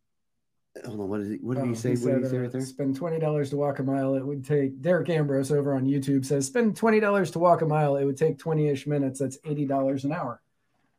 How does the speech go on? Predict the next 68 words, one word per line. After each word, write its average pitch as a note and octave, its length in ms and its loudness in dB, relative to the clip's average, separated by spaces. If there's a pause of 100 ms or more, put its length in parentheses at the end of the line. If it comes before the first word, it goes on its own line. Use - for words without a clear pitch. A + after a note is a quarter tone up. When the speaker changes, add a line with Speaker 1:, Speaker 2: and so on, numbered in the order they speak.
(140)
Speaker 1:
Oh, A#3+ 180 12
yeah. F#3 280 12
I F3+ 60 10
mean, F#3 120 10
don't F#3+ 140 12
get F3+ 60 8
me F#3+ 60 10
wrong. G3 180 10
You're D3+ 80 6
getting D#3+ 180 10
paid D#3+ 220 8
well. D3+ 160 10
I - 20 6
mean, C3 160 4
you C#3+ 80 4
don't C#3 140 4
get B2+ 160 0
that A#2+ 160 4
many G#2+ 180 0
stupid E2 320 -2
people. - 320 -6
I F2+ 40 -14
mean, F2+ 140 -6
it's F2 120 -8
just F#2 160 -14
not, F2+ 80 -6
doesn't E2+ 200 -14
work F2+ 180 -14
that - 120 -20
way. - 160 -20
And F3+ 100 6
sometimes G#3 400 6
the C#3+ 120 4
rides A#2+ 360 4
don't A#2 160 0
cost A2 280 2
that F#2 160 -12
much. D#2 200 -20 (220)
Sometimes F#3+ 400 6
they're, D#3+ 80 6
like, C#3 160 6
twelve A#2+ 320 2
bucks. - 260 -6
But, B2+ 220 -4
like, C#3+ 140 2
the E3+ 100 4
point G#3+ 400 0
still F#3 400 4
is, D3 480 4
Speaker 2:
Right. C#3+ 220 -2 (160)
Speaker 1:
like, D#3+ 180 4
why E3 260 8
would F#3 240 4
you D#3+ 120 0
do, D3 220 -2
why F#3 180 8
would A#3 160 4
you A3 80 0
spend G#3 340 2
your E3 120 4
money E3 340 4
on F#2 200 -6
that E2+ 220 -16 (320)
if D3+ 220 2
you're, D#3+ 260 4 (180)
if C#3+ 160 0
you're C3+ 140 2
broke? B2+ 460 2